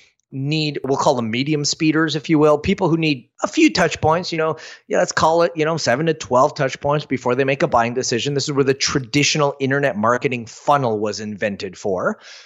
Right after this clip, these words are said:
And then other people need a lot of nurturing, uh, you know, up to two years of nurturing before they transact. So knowing the three reframes we just talked about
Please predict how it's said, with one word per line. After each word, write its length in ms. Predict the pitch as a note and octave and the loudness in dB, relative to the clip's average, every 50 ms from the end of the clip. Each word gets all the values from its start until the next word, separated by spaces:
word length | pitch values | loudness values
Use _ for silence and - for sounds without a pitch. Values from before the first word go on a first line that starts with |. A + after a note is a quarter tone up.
| _ _ _ | _ _ _
And 100 | G3 F#3+ | 2 2
then 80 | G3 F#3+ | 2 4
other 220 | - - - F4 E3+ | 2 0 0 0 -4
people 280 | - F3 E3+ E3 E3+ | -2 -2 -2 -2 -4
need 640 | E3 D#3+ E3 E3+ E3+ E3+ F3 E3+ F3 E3+ F3 D#3+ - - | -4 -2 -4 -4 -2 -2 -2 -2 -2 -4 -4 -6 -4 -2
a 80 | D3 | -2
lot 320 | D#3+ F3+ F#3 G#3 C4 C#4 C#4 | 0 2 2 2 2 2 2
of 160 | C#4 C#4+ B3+ | 0 -2 0
nurturing, 680 | G#3 B3 D4 F4+ F4 - - D#3 C3 G#2+ G2 F#2+ G2 F2 | 0 0 2 0 0 2 2 4 4 4 2 0 -2 0
uh, 40 | A2 | 0
you 120 | D3 D3 D3+ | 2 2 2
know, 140 | D#3 D#3 - | 0 2 0
up 200 | D3 - - - | -2 -2 2 2
to 80 | A3 | 0
two 280 | G#3 G#3+ - - A3+ A3+ | 0 2 -2 -4 -2 -2
years 480 | G#3 D#3 C#3 G#3 E4+ D#4+ C3+ A#2 G#2+ - | -2 -2 0 0 2 2 0 0 -2 -2
of 180 | - C3 A#2 | -2 -2 0
nurturing 440 | B2+ B2+ A2+ G#2+ - - B2 A#2 A2+ | 0 0 0 0 0 -2 -2 -2 -2
before 280 | G#2+ A2+ - - B2 A2 | -4 -6 -2 0 0 2
they 120 | G#2 G#2 | 2 0
transact. 580 | G2 - A#2+ G#2 G2 F#2+ F#2+ F2+ D#2+ - - - | -2 0 -2 0 0 0 -2 -4 -4 -4 -4 0
So 240 | - C3 D#3 C3 - - - - - _ _ | 2 4 4 4 2 -2 -14 -18 -20 _ _
knowing 560 | C#3+ D3 D#3 F#3 G#3+ B3+ C#4 C4+ C4+ C#4+ A3+ - _ _ _ | 2 4 6 6 6 4 2 -2 -4 -6 -10 -12 _ _ _
the 140 | C3 C#3+ | -4 -2
three 300 | C3+ - - - E3 G#3+ | -2 -2 0 0 2 2
reframes 560 | A#3 F#3+ F#3 F3+ D#3+ - - D#3 D#3+ D#3 C#3 D3 | 2 2 0 0 0 0 0 0 0 0 -2 -4
we 80 | D3+ | -2
just 240 | C3+ D3 D3 C#3+ - | 0 0 -2 0 2
talked 260 | - A#2+ G#2+ - - | 2 2 2 0 -2
about 240 | A2 G#2+ A2+ A#2 B2 | -2 0 0 0 0